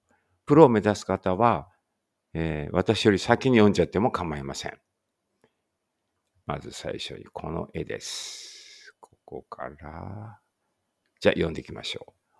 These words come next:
女の子たちが歩いて遠ざかっています。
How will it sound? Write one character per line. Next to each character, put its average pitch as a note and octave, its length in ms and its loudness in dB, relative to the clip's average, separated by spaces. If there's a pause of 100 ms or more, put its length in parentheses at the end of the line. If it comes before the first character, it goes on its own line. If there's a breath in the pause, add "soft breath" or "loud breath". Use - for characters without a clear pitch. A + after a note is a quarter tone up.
(120)
女 A2 400 6
の G#2+ 120 -2
子 F2 140 -4
た - 160 -6
ち - 160 -10
が - 280 2
歩 F#2 200 0
い G#2+ 140 0
て - 400 4
遠 G2+ 220 6
ざ G2+ 140 -2
か F#2 140 -2
っ F#2+ 120 -4
て B2+ 100 0
い E2+ 140 0
ま E2 200 -4
す。 - 320 -10